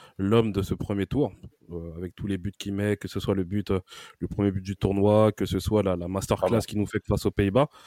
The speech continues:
Speaker 2: Ah
Speaker 1: Donc
Speaker 2: ouais.
Speaker 1: je pense que l'Angleterre, oui, le premier tour réussi de l'Angleterre, c'est quelque chose, c'est un, c'est vraiment, euh, un aspect sur lequel on, on peut, euh, voilà, on peut, on peut retenir sur, dans ce groupe. Et bien sûr, la dé-, la, la déception, euh, néerlandaise. La déception néerlandaise, parce que les Pays-Bas, justement, comme je vous l'ai dit, venaient, euh,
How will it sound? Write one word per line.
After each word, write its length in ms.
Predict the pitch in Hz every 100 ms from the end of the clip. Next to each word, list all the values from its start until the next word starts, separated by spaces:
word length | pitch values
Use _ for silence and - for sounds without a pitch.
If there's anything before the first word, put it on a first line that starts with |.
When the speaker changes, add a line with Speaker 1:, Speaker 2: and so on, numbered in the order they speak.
| - - -
Speaker 2:
Ah 60 |
Speaker 1:
Donc 100 | 80
Speaker 2:
ouais. 60 | 90
Speaker 1:
je 40 |
pense 180 | - 131
que 120 | -
l'Angleterre, 480 | 110 107 110 143 110
oui, 100 | 101
le 120 | 95 92
premier 240 | 117 113
tour 140 | 120
réussi 180 | 107 -
de 40 | 104
l'Angleterre, 440 | 101 104 131 127
c'est 160 | - 101
quelque 160 | 98
chose, 140 | - -
c'est 60 |
un, 320 | 98 95 92 90
c'est 180 | - 90
vraiment, 460 | 98 107 117 110
euh, 80 | 95 - - - -
un 80 | 95
aspect 240 | 101 -
sur 120 | 110 98
lequel 260 | - 113
on, 320 | 98 90 80
on 40 | 90
peut, 460 | 113 113 107 101
euh, 60 | 92
voilà, 180 | 92 92
on 160 | 87 87
peut, 220 | 107 98
on 80 | 98
peut 100 | 104
retenir 320 | 104 113 113
sur, 140 | 98
dans 160 | 92 98
ce 80 | 98
groupe. 240 | 110 156 _ - - _ -
Et 80 | 160
bien 200 | 113 110
sûr, 500 | - 196 165 - _ _ _ -
la 180 | 92 98
dé-, 240 | 101 104
la, 220 | 98 101
la 100 | 95
déception, 580 | 95 98 104 - 127 113
euh, 200 | 95 90
néerlandaise. 580 | 90 85 87 151 123 - _ _ _ _ _
La 60 | 92
déception 380 | 92 101 - 110
néerlandaise, 480 | 95 92 98 147 101
parce 160 | 92
que 80 | 98
les 100 | 95
Pays-Bas, 320 | - 95 117
justement, 360 | 98 92 101 120
comme 180 | 101 90
je 40 |
vous 60 | 90
l'ai 100 | 98
dit, 160 | 180
venaient, 380 | 107 95 98 98
euh, 380 | 92 87 85